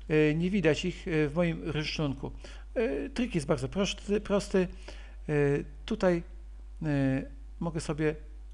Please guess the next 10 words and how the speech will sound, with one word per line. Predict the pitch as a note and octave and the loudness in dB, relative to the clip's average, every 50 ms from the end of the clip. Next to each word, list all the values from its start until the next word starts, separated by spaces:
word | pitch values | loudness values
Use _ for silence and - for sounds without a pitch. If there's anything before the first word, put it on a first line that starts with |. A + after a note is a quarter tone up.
| - - - - - - - - - - - - - - - | -14 -14 -14 -16 -16 -16 -16 -16 -16 -16 -16 -14 -14 -12 -6
przełączyć | - - - A3 G#3 G3 F#3 F3 D#3 - F#3 F#3 F#3 - | -2 0 2 4 4 4 4 2 0 0 -2 -2 -2 0
na | F#3 F3 E3 D#3+ E3 E3+ F3+ - - - - - - - - - | 2 2 4 4 2 0 -2 -8 -12 -14 -14 -16 -16 -14 -12 -6
taką | - F#3+ F#3 - E3 | -4 -2 -2 0 0
zakładkę | D3+ D#3+ D3+ - E3 D#3 - - F3 F3 F3 - - - - - - - - - - | -2 0 0 2 0 0 2 2 2 2 2 2 -4 -14 -14 -14 -14 -14 -10 -6 -6
i | - | -4
tu, | - - A3+ | -2 -2 -2
proszę | - F#3 D#3 - E3+ | 0 0 -2 -2 -2
Państwa, | - E3 D#3+ D3 - - E3+ E3+ F#3 F#3 - - - - - E3+ | -2 -2 -2 -2 0 2 4 4 2 0 -4 -12 -12 -8 -2 0
mam | D#3+ D#3+ E3 G#3 - - - | 2 2 2 0 -4 -6 -6
wyłączone | C#3 B2+ D3+ G#3 G#3 F3+ D#3 D3+ C#3 - D3 D3 C#3+ D3+ D#3+ F3 G3+ | -2 0 2 4 4 4 2 0 0 0 0 2 2 2 2 0 0